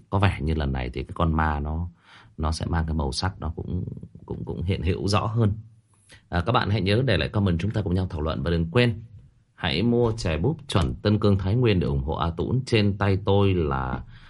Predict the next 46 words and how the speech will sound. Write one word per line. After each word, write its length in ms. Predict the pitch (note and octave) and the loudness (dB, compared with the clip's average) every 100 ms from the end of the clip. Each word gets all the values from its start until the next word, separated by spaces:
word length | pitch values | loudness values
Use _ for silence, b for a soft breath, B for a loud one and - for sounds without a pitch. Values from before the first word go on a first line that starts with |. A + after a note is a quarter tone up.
| B | B
à, 160 | - C#2 | -4 -2
gói, 600 | C#2 D#2 D#2 A2 C#3+ - - | 0 0 0 0 -2 -4 -4
à, 100 | C#2+ C#2 | -4 -4
chè 240 | D2+ C#2+ | -2 -2
móc 240 | C#2 F#2 C#3 - | 0 -2 -2 4
câu 320 | A2 G2+ - - | 4 4 -4 -18
hai 320 | - - F2 | -12 -2 0
lít 160 | F2 A2 | 0 -2
rưỡi 280 | A2 G#2+ G#2+ | -2 0 0
rất 160 | D#3 E3 | -2 0
phù 180 | F#2+ E2 | 0 2
hợp 220 | D#2 C2+ | 0 -2
với 380 | C#2 D#2 D#2 G2+ | -6 -4 -2 0
đối 160 | A#2 B2 | 2 4
tượng 240 | B2 E2 | 2 2
bình 180 | F#2 E2 | 2 4
dân. 220 | F#2 B2 - - - - - B B B B | 4 4 0 -10 -20 -20 -20 B B B B
Các 60 | A#2+ | 4
bạn, 280 | A#2 B1 B1+ | 4 4 0
à, 260 | E2 D#2 | 0 0
buổi 160 | D2+ C#2 | 0 -2
tối 280 | C#2 E2 A2+ A2 | 0 0 0 0
pha 140 | G2 | 0
đặc 180 | D#2+ C#2 | 0 -2
đặc 160 | C#2+ | -4
một 140 | C#2+ C#2 | -4 -4
chút, 220 | - C#3 - | 0 -2 -2
sau 280 | - F2+ E2 | -4 -2 0
bữa 160 | E2+ | 0
ăn 260 | - F#2+ F2+ - - | 0 0 -2 -4 -8
mình 160 | C#2+ | -6
uống, 300 | C#2 D#2+ E2+ | -2 0 0
mình 180 | A2+ D#2 | 0 -2
sẽ 180 | - - - | -4 -8 -8
không 260 | - F#2 | -6 -4
còn 120 | D#2 C#2+ | -4 -4
cái 100 | E2 | -4
cảm 160 | D2+ | -4
giác 160 | B1+ G#2+ - | -4 -6 -2
chua 180 | G2+ | 0
mồm 260 | F#2+ E2 D2+ | 2 0 -2
sau 160 | C#2+ F2 | -4 -4
khi 140 | F2+ | -2
ăn 120 | F2 E2 | -2 -2
cơm 320 | G2+ G2 F#2+ F2+ | 0 2 2 2
nữa. 360 | F2 A2 D3 | 0 0 -2